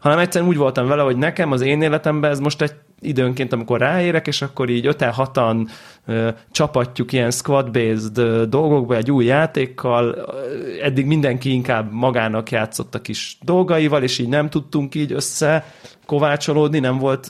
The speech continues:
nem tudom, és akkor már önmagában a tény, hogy egy, hogy tudunk együtt játszani,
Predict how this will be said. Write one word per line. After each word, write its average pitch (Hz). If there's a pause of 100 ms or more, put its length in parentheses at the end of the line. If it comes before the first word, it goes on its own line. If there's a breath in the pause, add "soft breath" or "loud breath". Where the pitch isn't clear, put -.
nem 139
tudom, 151
és 147
akkor 151
már 151
önmagában 131
a 127
tény, 135
hogy 120
egy, 123 (320 loud breath)
hogy 120
tudunk 135
együtt 120
játszani, 151